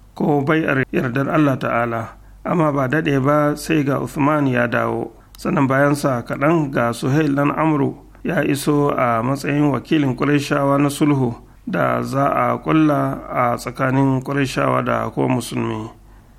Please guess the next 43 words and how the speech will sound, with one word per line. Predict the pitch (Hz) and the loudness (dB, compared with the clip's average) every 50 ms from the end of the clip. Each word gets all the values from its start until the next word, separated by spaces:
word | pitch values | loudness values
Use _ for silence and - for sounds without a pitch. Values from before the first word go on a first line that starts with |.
| - 208 | -6 -2
Bayan | - 160 175 196 214 | 0 0 0 0 0
isowar | 220 202 - 185 156 143 147 147 147 147 | 0 0 0 2 2 2 4 2 2 0
Suhail, | 147 - 147 135 135 135 131 120 - - - - - - - | 0 0 0 2 2 2 2 0 -4 -8 -12 -20 -20 -20 -6
ya | - 143 147 151 | -2 0 0 0
kuma | 156 170 165 175 175 | 2 2 2 2 2
faɗa | 175 196 180 151 135 | 0 0 0 2 0
manzon | 131 127 123 123 143 160 | 2 0 0 -2 -2 0
Allah | 170 160 151 139 | 2 2 2 2
sallallahu | 143 - 147 139 135 131 139 147 147 135 | 2 0 0 0 2 2 2 0 0 0
alaihi | 131 135 139 135 | 0 0 2 2
wa | 135 135 | 2 0
alihi | 143 143 135 127 | 0 0 -2 -4
wasallam | - - 151 151 143 139 | -2 -2 0 0 0 0
abin | 131 123 139 147 139 | 0 0 2 2 2
da | 135 | 2
ya | 123 127 | 0 -2
kawo | 131 - 165 143 151 160 170 175 | -2 -2 -2 0 2 2 2 0
shi, | 170 - 160 131 | 0 -2 -4 -4
wato | 120 117 117 - - 123 117 113 | -4 -4 -6 -6 -6 -6 -4 -4
na | 131 | -4
sulhuntawa | 135 - 160 156 160 151 135 127 147 147 135 139 147 | -2 0 0 2 2 2 2 0 0 0 0 0 0
da | 135 131 | -2 -4
shi. | 127 - 170 185 196 - - - - - - - - - - - - | -2 0 0 0 0 -2 -10 -18 -20 -20 -20 -20 -20 -20 -20 -20 -20
Sai | - - - 160 147 | -8 -2 0 0 2
manzon | 143 139 127 123 143 156 | 2 0 0 0 2 2
Allah | 151 151 139 139 | 2 2 0 0
sallallahu | - 147 143 135 131 135 143 139 139 | 0 0 0 2 0 0 0 0 0
alaihi | 131 131 139 135 127 | 0 0 0 0 0
wa | 127 127 | 0 0
alihi | 135 131 127 | 0 -2 -2
wasallam | - 165 156 147 135 123 | 0 0 0 2 2 2
ya | 120 123 147 185 | 0 0 0 2
amince, | - 156 139 123 120 - 131 120 113 117 - - - - - | 2 0 0 0 -2 -4 -6 -6 -6 -8 -12 -16 -20 -14 -6
ya | - 143 139 147 | -2 -2 -2 0
kuma | 143 151 147 147 147 | 0 0 0 0 0
fara | 151 156 151 143 123 | 0 0 0 -2 -2
tattauna | - 156 156 156 - 135 131 143 151 143 | -4 -4 -4 -4 -4 -2 0 0 0 0
da | 135 123 | -2 -4
shi | 131 - - 156 156 | -4 -2 0 0 0
kan | 151 160 175 156 147 | 2 0 0 0 0
abubuwan | 135 135 143 147 147 156 147 139 131 | -2 -2 -2 -2 0 0 0 2 2
da | 127 123 120 117 117 117 | 0 0 0 -2 -2 -4
za | 117 147 147 | -4 -2 -4